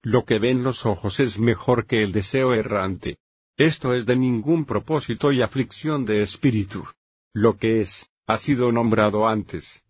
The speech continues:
y se sabe que es hombre. Él no tiene poder contra uno más fuerte que él.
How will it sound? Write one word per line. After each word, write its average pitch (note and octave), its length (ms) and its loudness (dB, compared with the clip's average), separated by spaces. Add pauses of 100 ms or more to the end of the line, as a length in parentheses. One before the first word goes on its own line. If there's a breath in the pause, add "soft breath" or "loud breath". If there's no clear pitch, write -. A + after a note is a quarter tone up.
(120)
y A#2+ 140 -4
se C#3+ 180 0
sabe B2 360 0
que A#2 220 2
es A2 160 -2
hombre. G#2+ 440 -2 (380)
Él E3+ 260 2
no G3 120 0
tiene F#3+ 380 0
poder A2+ 400 2
contra G2 360 0
uno C#3 280 0
más F3+ 240 -2
fuerte C3 440 0
que A2+ 180 0
él. F2+ 180 -8